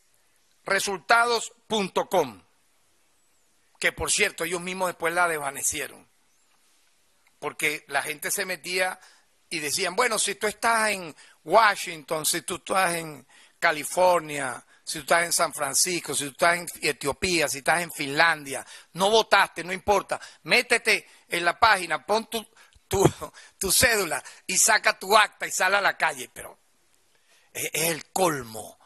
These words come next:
O sea, eh, por eso es que están diezmados, por eso están totalmente descubiertos, están literalmente, no solamente divididos,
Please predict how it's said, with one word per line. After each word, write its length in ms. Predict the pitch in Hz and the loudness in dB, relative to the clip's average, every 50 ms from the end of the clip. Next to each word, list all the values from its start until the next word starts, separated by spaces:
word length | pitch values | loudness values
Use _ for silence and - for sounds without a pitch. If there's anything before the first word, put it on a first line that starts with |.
| _ _ _ _ _ - | _ _ _ _ _ -4
O 40 | |
sea, 280 | - - 165 135 - - - _ _ _ _ _ | 0 0 0 0 -2 -4 -12 _ _ _ _ _
eh, 320 | - 160 156 - - - _ _ _ _ _ _ _ _ _ _ _ _ _ | -10 -10 -10 -10 -12 -14 _ _ _ _ _ _ _ _ _ _ _ _ _
por 160 | _ - 180 | _ -2 0
eso 160 | 190 185 - - | 2 2 2 0
es 60 | - | -2
que 60 | 196 | -6
están 260 | 185 - 196 190 196 | -2 -2 -2 -2 0
diezmados, 640 | 196 190 175 156 151 147 139 131 127 131 143 147 143 - _ _ _ _ _ _ _ _ _ _ _ _ _ _ _ _ _ _ | -2 -4 -4 -4 -2 -2 -2 -2 -2 -4 -6 -8 -10 -14 _ _ _ _ _ _ _ _ _ _ _ _ _ _ _ _ _ _
por 120 | - 147 | -6 -4
eso 160 | 147 147 - | -2 -2 -2
están 480 | 180 - - 196 185 185 190 190 180 - _ _ _ _ _ | -4 0 2 2 2 2 0 -6 -12 -16 _ _ _ _ _
totalmente 840 | - 160 - - 175 165 170 175 175 175 160 - 190 180 175 170 - _ _ _ _ _ _ _ _ _ _ _ _ _ _ | -12 -12 -4 -2 -2 -2 -2 -6 -10 -10 -8 -8 -8 -6 -6 -10 -12 _ _ _ _ _ _ _ _ _ _ _ _ _ _
descubiertos, 1160 | _ 143 175 160 - - 185 180 196 202 190 180 156 - _ - 156 151 - - - - - _ _ _ _ _ _ _ _ _ _ _ _ | _ -8 -8 -8 -6 -6 -4 0 2 2 2 2 0 -4 _ -10 -8 -6 -8 -8 -10 -12 -16 _ _ _ _ _ _ _ _ _ _ _ _
están 480 | 151 139 - - 190 180 185 190 196 190 - | -12 -12 -2 0 2 2 2 0 -4 -10 -6
literalmente, 1080 | 196 180 190 - 180 170 170 175 180 180 180 185 185 165 - 196 190 180 170 - _ _ _ _ _ _ _ _ _ _ _ _ _ _ _ - | -6 -6 -2 -2 0 2 2 2 2 0 -4 -4 -6 -4 -2 -2 -2 -2 -2 -6 _ _ _ _ _ _ _ _ _ _ _ _ _ _ _ -12
no 120 | 160 170 | -6 -2
solamente 680 | 160 - 196 190 190 190 190 185 185 - - 196 190 165 | 0 0 2 2 2 0 0 -4 -6 -4 -2 -2 -2 -2
divididos, 1000 | 160 165 185 175 170 165 160 160 180 196 196 185 190 185 175 - - - - | -4 -6 -6 -4 -4 -4 -4 -2 0 0 2 2 2 2 2 0 -2 -4 -8